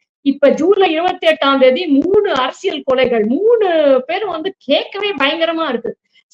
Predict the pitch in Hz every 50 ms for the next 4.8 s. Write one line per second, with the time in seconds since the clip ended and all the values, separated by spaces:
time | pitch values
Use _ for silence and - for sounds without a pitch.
0 | - 311 311 311 392 392 392 381 349 339 330 330 320 320 320 311 285 - 294 285
1 | 285 277 285 302 330 392 381 - 349 311 302 302 302 294 247 233 269 269 - 269
2 | 339 330 302 302 311 294 285 269 262 262 262 262 254 254 254 254 349 392 - -
3 | - _ _ 320 339 359 403 415 392 359 330 311 320 302 285 277 269 269 269 254
4 | 254 - 359 359 - 277 277 302 294 302 254 220 220 214 285 -